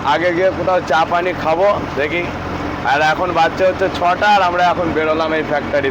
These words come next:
থেকে, ঠিক আছে। তো কখন কি পৌঁছায়, মিনিমাম যা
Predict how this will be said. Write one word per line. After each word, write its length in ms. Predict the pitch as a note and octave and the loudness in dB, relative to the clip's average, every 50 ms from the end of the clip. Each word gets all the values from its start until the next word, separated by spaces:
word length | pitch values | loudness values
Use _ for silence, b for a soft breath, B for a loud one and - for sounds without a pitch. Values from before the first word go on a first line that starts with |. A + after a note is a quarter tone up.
| A#2 | -2
থেকে, 160 | B2 A2+ G#2+ A2 G2+ | -2 -4 -4 -2 -2
ঠিক 120 | B2+ D3 E3 E3 | -2 0 0 0
আছে। 140 | D#3+ D#3+ E3 D#3+ - - - - - - - | -2 -2 -4 -6 -6 -8 -6 -6 -6 -6 -4
তো 80 | - B2 A#2+ A#2 | -4 -4 -2 -2
কখন 220 | C3 C3+ C#3 D#3+ E3 D#3+ | -2 -2 0 -2 -2 -2
কি 60 | D#3+ F3+ G3 F3 | -2 -2 -2 -2
পৌঁছায়, 320 | E3+ F3 F3 F3 G3 F#3+ G3+ | -2 -2 0 0 0 0 0
মিনিমাম 340 | A3+ A#3+ B3 B3 B3+ B3 A#3+ A3+ G3 E3+ - | -2 0 0 2 2 2 2 0 -4 -2 2
যা 120 | G#3+ G#3+ | 2 4